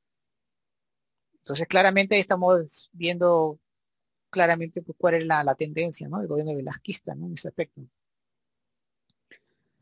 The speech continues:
¿Qué otro aspecto, profesor, vamos a, a, a ver y que nos puedan preguntar en los exámenes de, de admisión?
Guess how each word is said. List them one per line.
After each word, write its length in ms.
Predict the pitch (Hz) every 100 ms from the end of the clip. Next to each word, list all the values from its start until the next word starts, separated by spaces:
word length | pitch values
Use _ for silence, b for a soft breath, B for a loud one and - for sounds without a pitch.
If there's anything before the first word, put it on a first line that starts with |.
| _ _ _ _ _ _ _ _ -
¿Qué 80 | 330
otro 120 | 330
aspecto, 320 | - 320 320
profesor, 340 | 269 262 214 262
vamos 400 | 254 262 262 -
a, 540 | 190 180 175 170 170 -
a, 300 | 175 165 175
a 40 |
ver 260 | 202 220 240
y 80 | 185
que 140 | 190
nos 120 | 180 -
puedan 260 | 202 214
preguntar 580 | 190 170 165 196 185 202
en 100 | 185
los 140 | 160 160
exámenes 400 | - 180 185 165
de, 400 | 147 139 135 151
de 80 | 143
admisión? 580 | 139 135 - 120 117